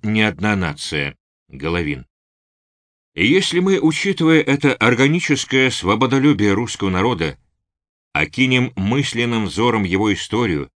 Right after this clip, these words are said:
с ее бесконечными войнами и длительным закрепощением, то мы должны будем не возмутиться сравнительно редкими, хотя и жестокими, русскими бунтами,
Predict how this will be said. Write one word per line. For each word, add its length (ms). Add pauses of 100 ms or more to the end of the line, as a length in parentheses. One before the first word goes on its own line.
(260)
с 120
ее 400
бесконечными 880
войнами 760 (260)
и 120
длительным 680 (100)
закрепощением, 960 (220)
то 120
мы 120
должны 420
будем 400 (140)
не 260
возмутиться 1040 (180)
сравнительно 1080
редкими, 500
хотя 440
и 440
жестокими, 880 (180)
русскими 720 (160)
бунтами, 760